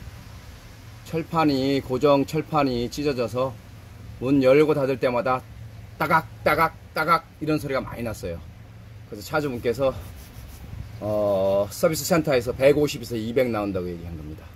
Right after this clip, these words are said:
이 철판을 전체를 다 잘라서 새 걸로 다시 용접해서 그렇게 작업을 해야 된다고 합니다. 그래서 제가 그냥,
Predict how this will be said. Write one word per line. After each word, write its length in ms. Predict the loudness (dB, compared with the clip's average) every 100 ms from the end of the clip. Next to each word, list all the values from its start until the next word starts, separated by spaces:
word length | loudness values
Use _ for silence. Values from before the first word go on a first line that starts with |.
| -20 -20 -18 -18 -6
이 460 | 0 2 4 4 2
철판을 600 | 2 0 4 4 6 4 -2 -16 -20 -20 -20 -20 -6
전체를 460 | -2 0 2 0 2
다 260 | -2 -2 -6 -16 -16 -16 -16 -16 -10
잘라서 560 | 2 6 6 4 2 -2
새 240 | -2 0
걸로 220 | 2 2 0
다시 280 | -4 -4
용접해서 640 | -4 0 -2 -4 -6 -4 -6 -6
그렇게 240 | -8 -6 -6
작업을 360 | -4 -6 -4
해야 120 | -6
된다고 340 | -8 -10 -10 -12
합니다. 220 | -14 -14 -16 -16 -18 -16 -18 -18 -8
그래서 160 | -6 -2
제가 200 | 0 2
그냥, 340 | 4 2 2